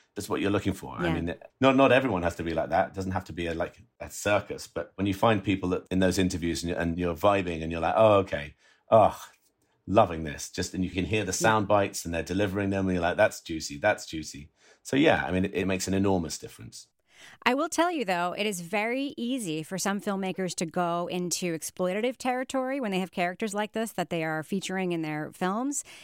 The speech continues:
Speaker 2: The one thing I will say that I noticed is that all of these interviewees and all of the series had a lot of dignity sort of around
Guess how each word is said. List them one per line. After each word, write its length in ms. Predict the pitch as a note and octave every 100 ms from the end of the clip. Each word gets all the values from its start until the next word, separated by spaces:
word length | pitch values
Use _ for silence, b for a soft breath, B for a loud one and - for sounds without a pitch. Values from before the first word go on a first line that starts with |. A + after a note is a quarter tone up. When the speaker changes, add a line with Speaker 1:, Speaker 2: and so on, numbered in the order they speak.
| B -
Speaker 2:
The 100 | B3
one 160 | C#4 D4+
thing 120 | D4
I 100 | B3
will 120 | A3
say 180 | - A#3+
that 100 | G#3
I 100 | G3
noticed 420 | G3 A#3 G#3 E3
is 100 | F3
that 200 | F3+ F3 _ -
all 360 | G#3+ C4 D4+
of 80 | B3
these 180 | A3 F#3+
interviewees 560 | G3 E3+ E3 E3+ E3
and 80 | D#3+ - -
all 300 | G3 A3 G#3+
of 100 | F3
the 220 | D#3+ D3 -
series 540 | - D#3+ D3 D3 C#3+
had 460 | - D#3 D3+ D3+ D#3 B B B
a 80 | -
lot 240 | F3+ G#3+ C#4+
of 100 | F3+
dignity 520 | A3 A#3+ D#3 C#3+ D3+
sort 180 | - F#3
of 80 | E3
around 640 | D#3 E3+ E3+ E3+ E3+